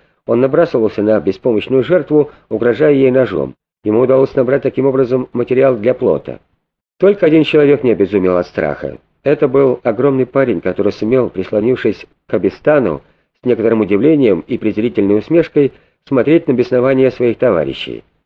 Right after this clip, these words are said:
Барбара Хардинг случайно посмотрела в его сторону. В ту же минуту и он случайно взглянул на рулевую будку. Их взгляды встретились. Это был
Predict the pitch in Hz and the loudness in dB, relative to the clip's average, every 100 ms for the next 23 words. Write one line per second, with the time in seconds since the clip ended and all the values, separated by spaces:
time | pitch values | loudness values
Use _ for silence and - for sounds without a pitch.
0 | _ _ _ - 92 110 113 117 - 165 | _ _ _ -10 -4 -2 0 0 0 -2
1 | 156 147 - _ _ - 156 170 156 156 | 2 0 -2 _ _ -4 -2 2 2 0
2 | 160 165 139 98 87 85 110 120 90 78 | 0 -2 0 0 2 0 0 -2 -6 -4
3 | 69 64 _ _ _ _ _ _ _ 160 | -6 -10 _ _ _ _ _ _ _ 0
4 | 135 139 160 180 170 156 - 190 120 113 | 2 2 4 2 2 0 2 2 4 2
5 | - 107 - 107 101 87 92 92 95 92 | -2 -6 0 0 0 0 -2 0 -2 -2
6 | 123 101 98 87 92 78 82 - 78 71 | -2 0 0 2 2 0 -4 -6 -10 -10
7 | _ _ _ - 156 127 101 95 127 135 | _ _ _ -4 -4 -4 -4 -2 0 -2
8 | - 85 76 65 65 - _ _ _ _ | -2 -4 -2 -6 -10 -12 _ _ _ _
9 | 104 135 165 143 156 151 | -2 0 0 2 2 2